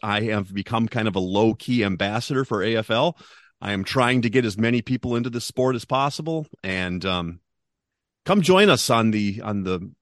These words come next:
what, the footy, the, the Benchwarmers footy group.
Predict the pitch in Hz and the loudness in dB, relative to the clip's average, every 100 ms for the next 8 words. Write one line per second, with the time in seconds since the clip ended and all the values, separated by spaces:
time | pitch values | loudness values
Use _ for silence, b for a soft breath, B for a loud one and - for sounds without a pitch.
0 | _ 104 95 - - 147 139 131 110 - | _ -8 -8 -10 2 4 6 4 0 -10
1 | _ _ 107 90 - 98 95 82 131 - | _ _ -8 -8 -10 -8 -6 0 0 4
2 | 139 120 104 - 131 127 131 131 131 135 | 4 4 2 2 4 4 2 2 2 2
3 | - | -4